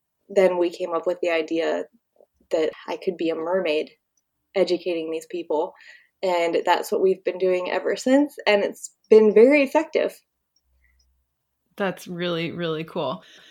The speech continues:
Speaker 2: I wanted you to touch a little bit on, 'cause you had a, you had a special relationship with a specific dolphin named Lily at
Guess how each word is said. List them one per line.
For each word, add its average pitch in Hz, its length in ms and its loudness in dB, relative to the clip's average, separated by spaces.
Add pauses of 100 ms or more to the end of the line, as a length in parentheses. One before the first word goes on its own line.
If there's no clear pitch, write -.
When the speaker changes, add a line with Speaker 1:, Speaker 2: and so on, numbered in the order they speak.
(140)
Speaker 2:
I 285 40 -2
wanted 339 260 0
you 330 100 -2
to 294 80 -4
touch 277 240 -6
a 269 60 0
little 277 220 0
bit 269 140 2
on, 220 340 0
'cause 214 180 -8
you 269 80 -2
had 349 200 0
a, - 160 0
you 240 100 0
had 254 200 4
a 262 60 -4
special 214 500 -2
relationship 190 500 -4
with 185 280 -4
a - 80 -8
specific 175 420 -8
dolphin 160 280 -4
named 156 180 -6
Lily 156 280 -8
at 151 320 -6